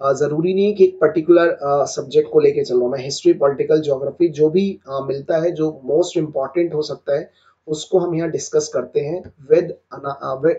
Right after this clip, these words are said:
अ, डिटेल analysis। देखिए, मैं डिटेल में ही बता रहा हूँ सारी चीज़ें, ठीक है। तो चलिए, मेरे, अ, चैनल को सब्सक्राइब कर लीजिएगा, रवि लाइफ, ओ sorry, अ, Walk for एसएससी को, बाकी अपने फ्रेंड से भी करवा देना।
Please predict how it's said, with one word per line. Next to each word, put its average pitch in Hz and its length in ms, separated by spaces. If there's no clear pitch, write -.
अ, 135 100
डिटेल 156 420
analysis। 120 640
देखिए, 151 220
मैं 151 160
डिटेल 147 360
में 156 80
ही 160 120
बता 143 180
रहा 135 80
हूँ 147 80
सारी 135 240
चीज़ें, 127 300
ठीक 160 180
है। 170 200
तो 139 120
चलिए, 180 360
मेरे, 151 460
अ, 131 200
चैनल 147 340
को 160 100
सब्सक्राइब 151 460
कर 156 120
लीजिएगा, 156 400
रवि 139 280
लाइफ, 139 220
ओ 139 100
sorry, 131 260
अ, 123 40
Walk 131 580
for 147 140
एसएससी 131 400
को, 165 140
बाकी 139 360
अपने 135 240
फ्रेंड 131 280
से 151 140
भी 151 120
करवा 139 280
देना। 135 300